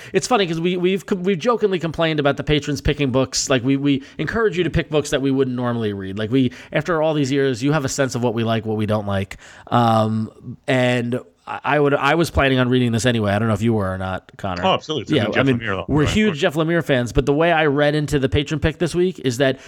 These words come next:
Speaker 1: you also are big Jeff Lemire fans, and I think that's a,
Speaker 2: Yes.
Speaker 1: that, that's worth applauding. So that, that's
Speaker 2: Yeah, it won by, like, a factor of three over the second place
Speaker 1: Yeah.
Speaker 2: book. Anyway, um, this is a double-sized issue. I picked it up and I was like, "Oh, this is hefty," and it, uh, it, it was big. I don't know how many pages it was.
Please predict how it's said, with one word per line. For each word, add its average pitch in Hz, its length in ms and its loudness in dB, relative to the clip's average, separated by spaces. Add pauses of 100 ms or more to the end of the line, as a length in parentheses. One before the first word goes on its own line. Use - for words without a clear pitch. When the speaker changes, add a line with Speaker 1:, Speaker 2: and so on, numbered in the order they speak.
Speaker 1:
you 156 220 2
also 139 360 0
are 113 260 -2 (200)
big 104 200 0
Jeff 107 180 -4
Lemire 95 280 -6
fans, 90 320 -10
and 113 80 -4
I 120 80 0
think 110 160 -2
that's 104 200 -2
a, - 40 2
Speaker 2:
Yes. 87 100 -2
Speaker 1:
that, 95 200 -2
that's 113 180 2
worth 110 180 -2
applauding. 85 440 -4
So 98 180 0
that, 95 200 0
that's 104 180 -2
Speaker 2:
Yeah, 95 120 2
it 110 60 -6
won 131 300 2
by, 110 160 4
like, 95 340 -2 (400)
a - 60 -20
factor 104 320 0
of 87 80 -8
three 98 320 -6
over 85 160 -8
the 80 80 -14
second 82 340 -12 (140)
place - 180 -12
Speaker 1:
Yeah. 107 100 -8
Speaker 2:
book. - 100 -10 (100)
Anyway, 131 480 4 (560)
um, 120 240 2
this 147 140 0
is 165 80 0
a 143 40 2
double-sized 131 480 2
issue. 123 320 -6 (160)
I - 60 -8
picked 127 180 -4
it 127 60 4
up 123 80 4
and 120 80 -6
I 110 60 -2
was 92 80 -6
like, 117 40 -2
"Oh, 135 80 4
this 120 220 -2
is 98 80 -14
hefty," 95 380 -2 (160)
and 92 180 -4
it, 90 220 -6
uh, 85 300 2 (540)
it, 101 200 -10
it 104 120 -2
was 87 140 -8
big. 101 420 0 (100)
I - 40 -6
don't 98 100 -2
know 95 60 -2
how 101 40 -2
many 85 120 -2
pages 87 300 0
it 73 40 -10
was. 71 220 -8